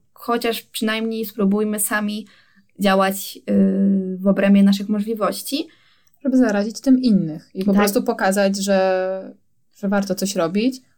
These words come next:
Speaker 2: bo wtedy tak naprawdę się, będzie taki efekt kuli śniegowej.
Speaker 1: Tak, a to, o czym mówimy też, jeżeli chodzi na przykład o dwutlenek węgla, no bo to tak, no, wydzielamy, on sobie jest i, i sobie rośnie to stężenie, to jakby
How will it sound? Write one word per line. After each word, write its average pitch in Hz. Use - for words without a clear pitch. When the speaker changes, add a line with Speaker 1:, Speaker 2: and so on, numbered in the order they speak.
Speaker 2:
bo 208
wtedy 214
tak 233
naprawdę 226
się, 220
będzie 226
taki 247
efekt 247
kuli 202
śniegowej. -
Speaker 1:
Tak, 196
a 208
to, 247
o 262
czym 254
mówimy 247
też, 214
jeżeli 208
chodzi 220
na 220
przykład 226
o 208
dwutlenek 208
węgla, 202
no 294
bo 320
to 302
tak, 254
no, 294
wydzielamy, 247
on 220
sobie 208
jest 247
i, 214
i 208
sobie 208
rośnie 220
to 208
stężenie, 202
to 240
jakby 202